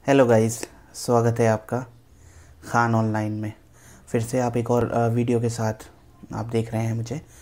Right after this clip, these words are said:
और आज, अ, मैं आपके सामने एक स्पेशल अनबॉक्सिंग वीडियो लाया हूँ। आप देख सकते हैं मैंने सारे बॉक्स कंटेंट पहले ही निकाल के रख दिए हैं। ये है Vivo का वी ट्वेंटी वन ई, ये फ़ाइव जी मॉडल है जैसा कि आप देख सकते हैं, ठीक है।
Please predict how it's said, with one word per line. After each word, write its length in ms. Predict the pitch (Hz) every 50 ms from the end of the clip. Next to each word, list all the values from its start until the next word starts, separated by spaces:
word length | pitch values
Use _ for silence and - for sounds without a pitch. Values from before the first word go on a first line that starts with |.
| - - - - - -
और 380 | - 120 123 123 123 120 - - 123
आज, 320 | 123 123 127 123 117 123
अ, 200 | 127 127 123 123
मैं 140 | 123 127 123
आपके 260 | 120 120 117 117 123
सामने 260 | 113 117 117 120 120
एक 60 | 117
स्पेशल 360 | 117 - - 117 113 117 123 120
अनबॉक्सिंग 520 | 120 120 117 117 117 113 - - 117 117
वीडियो 220 | 117 120 123 123
लाया 300 | 120 120 117 117 117 113
हूँ। 120 | 113 127 160 - - - - - - - - - - - - -
आप 140 | - 123 117
देख 200 | 123 127 120 120
सकते 260 | - 123 117 113 131
हैं 120 | 127 131
मैंने 280 | 131 131 123 127 127 123
सारे 300 | 117 127 123 123 123 123
बॉक्स 280 | 120 123 117 117 - -
कंटेंट 400 | - 123 120 117 120 120 120 117
पहले 180 | 120 120 120 120
ही 80 | 120
निकाल 300 | 120 120 113 117 113 113
के 100 | 113 123
रख 100 | 117 113
दिए 200 | 117 120 120 123
हैं। 140 | 139 170 175
ये 180 | 147 131 135 127
है 240 | 113 135 165 220 - - - - - - - - -
Vivo 440 | 117 117 117 127 139 147 156 170 160
का 280 | 165 143 127 135 147 147 - - - - - -
वी 280 | 117 117 131 156 165 170
ट्वेंटी 320 | - 135 123 123 131 131
वन 340 | 127 117 117 110 110 113 - - - 113
ई, 180 | 110 107 101 - - - - - - - -
ये 200 | 120 123 123 123
फ़ाइव 340 | 117 117 - 113 110 113 110
जी 180 | 110 113 127 127
मॉडल 300 | 127 123 120 123 123 135
है 140 | 151 143
जैसा 240 | 113 117 110 113 113
कि 160 | 107 - 113
आप 140 | 113 107 -
देख 200 | 107 107 104 -
सकते 280 | - 104 - - - 117
हैं, 140 | 123 151 - - - - - - - - - - - -
ठीक 160 | 113 107 -
है। 120 | 76 -